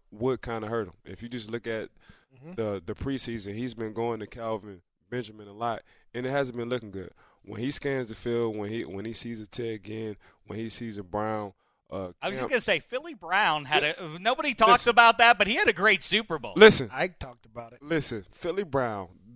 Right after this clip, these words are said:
Speaker 1: the first, he had eighty-one yards, eighty-one to eighty-seven yards in the first half.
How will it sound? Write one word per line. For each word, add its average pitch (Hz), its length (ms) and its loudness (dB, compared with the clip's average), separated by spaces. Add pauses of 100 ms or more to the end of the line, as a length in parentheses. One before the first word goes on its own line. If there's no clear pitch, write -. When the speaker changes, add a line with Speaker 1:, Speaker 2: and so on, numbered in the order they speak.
Speaker 1:
the 226 160 -2
first, 196 440 -2
he 240 80 -8
had 233 260 -2
eighty-one 156 800 -2
yards, 120 580 -4
eighty-one 175 400 8
to 131 60 2
eighty-seven 123 420 -2
yards 67 460 -8 (760)
in 160 80 4
the 156 60 2
first 120 240 0
half. 87 80 -20